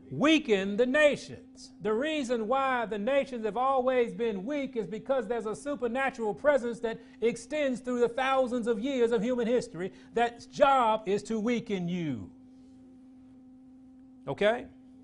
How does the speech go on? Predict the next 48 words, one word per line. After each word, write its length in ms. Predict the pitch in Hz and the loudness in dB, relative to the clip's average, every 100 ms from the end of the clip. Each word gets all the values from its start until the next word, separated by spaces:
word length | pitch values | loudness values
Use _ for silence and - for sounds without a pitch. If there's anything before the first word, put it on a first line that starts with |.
| - - - - - - | -20 -20 -20 -20 -20 -16
"For 100 | - | -6
thou 260 | 135 190 190 | 2 6 6
hast 240 | 165 165 | 4 0
said 180 | - 196 | 0 0
in 100 | 180 | 2
thine 180 | 170 165 | 0 2
heart, 240 | 180 196 | 4 4
I 100 | 165 | 4
will 140 | 160 156 | 2 0
ascend 300 | 143 170 147 | -4 -6 -6
unto 180 | 143 131 | -6 -2
heaven, 260 | 156 220 | -2 -2
and 120 | 226 | -6
I 140 | 120 113 | -4 -4
will 240 | 117 113 - | -6 -10 -12
exalt 400 | 98 135 131 117 | -6 -4 -4 -4
my 140 | 117 | -6
throne 280 | 120 131 131 | -4 -8 -6
above 180 | 123 123 | -6 -8
the 60 | |
stars 320 | 127 151 143 | -4 -4 -2
of 120 | 139 127 | -6 0
God. 300 | 170 226 220 | 2 4 2
I 160 | 175 202 | 2 2
will 100 | 185 | 2
also 380 | 196 208 208 | 2 0 -2
sit 180 | 196 196 | -4 -4
upon 220 | 180 190 | -6 -4
the 80 | 165 | -4
mount 240 | 165 240 240 | -2 0 0
of 60 | |
the 60 | 202 | -2
congregation 800 | 196 180 156 196 220 220 226 202 - - - | -6 -6 -4 -2 -2 0 -4 -4 -14 -18 -4
in 180 | 170 | -2
the 80 | 170 | -2
sides 460 | 165 185 180 175 151 | -2 0 2 2 -2
of 80 | 143 | -6
the 60 | |
north." 360 | 156 185 139 - | -2 0 -2 -4
He 80 | 151 | -8
said, 180 | 156 | -4
"I'm 260 | 151 185 185 | 0 0 0
going 260 | 170 190 180 | -4 -4 -4
to 140 | 175 | -8
be 260 | 147 190 156 | -2 -2 0
God 360 | 147 175 165 | 2 4 4
on 200 | 156 156 | 0 -2
earth." 320 | 165 147 - | 0 0 -2